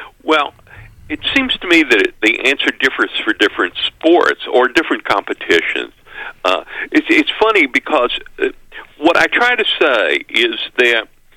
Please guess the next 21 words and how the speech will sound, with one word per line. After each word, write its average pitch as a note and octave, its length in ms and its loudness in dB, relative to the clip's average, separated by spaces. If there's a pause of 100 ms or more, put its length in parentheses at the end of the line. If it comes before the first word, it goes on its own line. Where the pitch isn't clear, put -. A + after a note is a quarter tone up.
(840)
the D3+ 120 -4
way F3+ 640 -2
that F3 240 0
the A#2 200 0 (280)
debate B2 560 -2
initially F#2 1160 0 (340)
runs E2+ 540 -2 (160)
for E2 100 2
a D2 80 2
lot D2 200 0
of - 80 -10
people - 380 -8 (540)
is, G#2+ 480 4 (520)
um, G2 540 -2 (800)
that A2+ 200 2
some F3+ 100 0
people D3+ 320 -2
say, B2 80 2
"Well, A#2+ 320 0
it's C#3+ 240 0
unfair C#3 640 2